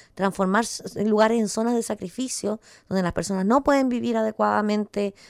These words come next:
donde se enferman, donde es indigno vivir, o sea, es poco saludable, es poco sano. Entonces, todas esas situaciones, lo que pasa en, que tú dices en el Congo,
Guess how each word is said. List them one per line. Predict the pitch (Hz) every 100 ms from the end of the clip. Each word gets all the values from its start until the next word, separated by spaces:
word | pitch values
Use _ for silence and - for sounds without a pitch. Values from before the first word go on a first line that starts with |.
| _ 170
donde | 170 175 170 165 - _ _ -
se | -
enferman, | 175 170 294 277 233 208 202 202 214 _ _ _ - 170
donde | 185 185 180 175 175 175 202 - -
es | 214 214 214
indigno | 202 208 349 320 202
vivir, | 190 180 175
o |
sea, | - 180 175 - - _ -
es | 170
poco | - 220 220
saludable, | 196 185 190 302 277 233
es |
poco | - 208
sano. | 190 - - 254 233 - - _ _
Entonces, | - 220 226 226
todas | - 277
esas | 294
situaciones, | 269 269 262 285 302
lo | 240
que | 208
pasa | 226 220 240 220
en, | 214 214 208 202 -
que | 220
tú | 214 220
dices | 220 226
en |
el | 196 190
Congo, | 262 294 240